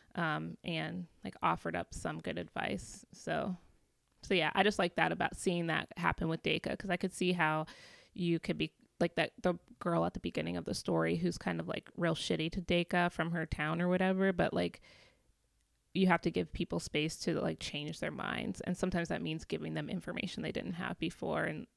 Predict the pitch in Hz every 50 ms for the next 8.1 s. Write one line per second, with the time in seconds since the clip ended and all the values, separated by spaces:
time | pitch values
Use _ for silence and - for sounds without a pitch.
0 | _ - - - 175 156 156 156 - - 175 165 170 165 160 160 160 160 151 156
1 | 160 156 156 151 151 151 151 - - - 165 165 - - - - - - 180 170
2 | 170 170 165 160 160 - - 160 160 - 156 151 156 156 - - - - - 160
3 | - - - - 151 151 156 160 160 - - 170 170 - - - - 175 170 -
4 | - 160 151 - 180 196 180 - - - - - - - - 208 - - - -
5 | - - - - 170 170 190 190 - 180 165 156 156 - 156 156 - - 180 165
6 | 156 151 165 175 - - - - - _ - 160 156 - - - - 190 147 156
7 | 151 156 185 175 - - - - 175 156 147 147 - - - - - - - 190
8 | 180